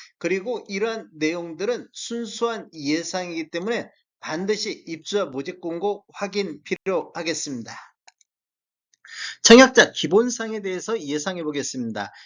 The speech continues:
일반 공급 일 순위는 청약 통장이 십이 개월이 경과하고 예치금액이 충족하면 되겠습니다. 다자녀 가구는 만 십구 세 미만의 자녀 두 명, 태아를 포함해서 두 명 이상을 둔 현재 무주택 세대 구성원으로서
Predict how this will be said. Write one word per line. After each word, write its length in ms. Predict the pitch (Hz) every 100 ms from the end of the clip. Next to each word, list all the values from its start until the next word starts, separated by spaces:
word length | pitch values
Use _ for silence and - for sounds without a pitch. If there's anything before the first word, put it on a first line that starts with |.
| _
일반 420 | 127 165 214 233
공급 420 | 226 226 247 - 214
일 140 | 226
순위는 360 | - 220 165 -
청약 360 | 190 226 226
통장이 380 | 196 185 185 214
십이 640 | - 226 226 - 190 185
개월이 340 | 190 196 214 208
경과하고 580 | 151 156 151 143 - 135
예치금액이 680 | 143 151 - 170 160 214 208
충족하면 640 | 202 196 196 208 170 175
되겠습니다. 580 | 143 127 - 107 98 92 - - - -
다자녀 440 | - 147 214 247 240
가구는 440 | 233 226 247 147
만 200 | 131 175
십구 300 | - 214 233
세 180 | 240 226
미만의 560 | 139 160 170 202 156 -
자녀 440 | - 170 165 117 -
두 140 | 180
명, 240 | 196 123 - _ -
태아를 380 | 208 214 208 -
포함해서 520 | 190 185 160 208 -
두 160 | - 139
명 240 | 170 196 -
이상을 400 | 196 196 196 175
둔 180 | 208 180
현재 460 | - 214 196 202 - - _ -
무주택 460 | 120 160 214 220
세대 280 | 220 196 202
구성원으로서 840 | - 131 160 156 147 131 - 202